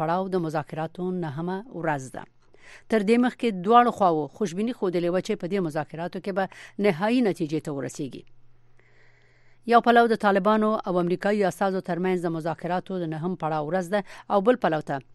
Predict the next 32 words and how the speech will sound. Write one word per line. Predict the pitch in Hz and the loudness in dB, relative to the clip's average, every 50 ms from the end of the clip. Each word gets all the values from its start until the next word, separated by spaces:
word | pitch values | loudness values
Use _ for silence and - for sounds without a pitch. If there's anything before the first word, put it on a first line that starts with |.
| - | -4
طالبانو | 175 165 160 160 165 185 190 196 196 196 | -2 -2 0 0 0 0 2 2 0 -2
د | 190 165 185 185 180 190 202 - _ _ _ _ _ _ _ | -2 0 0 2 2 0 -2 -4 _ _ _ _ _ _ _
قندوز | - - 202 208 196 262 262 214 - - - - - | -4 -2 -2 0 0 0 0 -2 -2 -6 -12 -10 -10
د | 156 | -10
ښار | 147 - - 180 185 180 | -8 -4 -2 -2 -2 -2
په | 180 - 175 | -4 -6 -6
ځینو | 156 160 165 160 156 156 | -4 -2 -4 -4 -2 -2
برخو | 190 160 - - 151 170 | -4 -4 -4 -6 -4 -4
باندې | 170 175 175 196 196 185 - - - _ - - - | -4 -2 -2 -4 -6 -6 -10 -20 -20 _ -20 -18 -14
بریدونه | - 151 156 170 175 214 214 185 | -10 -6 -4 -2 0 0 0 0
کړي | - - 160 160 175 | -2 -2 -4 -6 -4
دي | 165 202 | -4 -6
چې | 185 - 208 196 190 - - - - - | -6 -4 -4 -4 -4 -6 -14 -20 -20 -4
تاسې | - 226 208 - - 233 | -2 -2 -2 -2 -2 -2
مخکې | 226 247 226 - 233 226 | -2 -4 -4 -4 0 2
واورېدل | 233 233 226 226 220 208 233 214 | 2 4 4 2 2 0 0 -2
چې | - 220 185 | 0 -4 -2
د | 170 165 165 | 0 -2 -2
دفاع | 156 - 170 160 | 0 0 -2 0
وزارت | 156 156 143 156 156 156 - - | 0 -2 -6 -6 -8 -8 -8 -6
ویلي | 156 156 170 170 196 | -6 -4 -4 -4 -4
دي | 190 196 | -6 -6
چې | - - 196 190 - _ - _ - 202 | -4 -4 -6 -6 -6 _ -20 _ 0 2
دا | 214 220 | 2 2
بریدونه | 202 190 196 196 208 214 220 | 4 2 0 0 0 0 0
یې | 214 208 190 | -2 -2 -2
ځینو | 247 247 208 | 0 0 0
ځایونو | 165 147 165 151 160 185 | 0 0 -2 -2 0 -2
کې | 185 - 208 196 196 175 - - | -2 -2 -2 -4 -2 -4 -4 0
شاته | - 202 160 - 170 | 2 2 2 2 -4
تمبولي | 151 - 147 143 139 135 127 - - 135 - | -6 -4 -4 -4 -4 -6 -6 -6 -8 -10 -10
دي. | - | -12